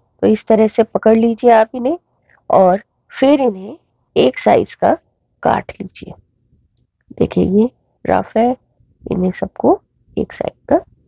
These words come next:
काट लीजिए। थोड़ा सा और हिला हिलाकर और इसमें से जो धागे टेढ़े मेढ़े हों,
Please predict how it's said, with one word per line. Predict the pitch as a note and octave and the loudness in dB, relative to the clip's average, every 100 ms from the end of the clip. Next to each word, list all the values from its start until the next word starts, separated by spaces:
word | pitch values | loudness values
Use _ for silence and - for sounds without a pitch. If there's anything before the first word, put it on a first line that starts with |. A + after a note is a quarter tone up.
| _ _ - | _ _ -6
काट | F#2 - | -6 -6
लीजिए। | - - _ _ _ _ _ _ _ _ _ _ _ - | -20 -20 _ _ _ _ _ _ _ _ _ _ _ -2
थोड़ा | G#3 G#3+ | 2 2
सा | G#3 G#3 | 2 0
और | - G3+ G#3 A#3 _ _ _ _ _ _ - | 2 2 2 -2 _ _ _ _ _ _ 0
हिला | A3 G3 | 2 4
हिलाकर | G3+ G3+ G3 G3 F#3+ A3+ C4 | 2 -2 0 0 0 0 0
और | - G#3+ - - | 0 -2 -4 -6
इसमें | G3+ G#3 G3+ | -4 -2 -2
से | - D#4+ G4 - - - - | 2 2 2 -10 -20 -10 2
जो | A#3+ D4+ | 4 4
धागे | A#3 F#3+ F#3+ G#3 | 2 0 0 -2
टेढ़े | G#3+ G3+ G#3+ | 0 2 2
मेढ़े | A#3+ A#3+ A3 | 2 2 2
हों, | A3 G#3 | -4 -12